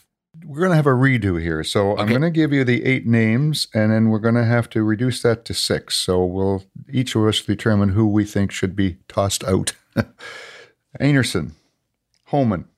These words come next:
Speaker 1: Laws, Sturmey, Jones, McCarville, Grandy,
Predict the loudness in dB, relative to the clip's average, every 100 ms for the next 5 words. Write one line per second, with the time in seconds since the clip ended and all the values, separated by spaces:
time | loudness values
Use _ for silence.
0 | _ _ _ _ -4 0 0 -2 -4 -12
1 | -16 _ -12 -8 -2 0 0 0 -2 -6
2 | _ -18 -10 -4 0 0 -2 -4 -10 _
3 | -10 -8 -8 -4 -2 -2 -4 -6 -12 -14
4 | -6 -2 -2 -2 -4 -6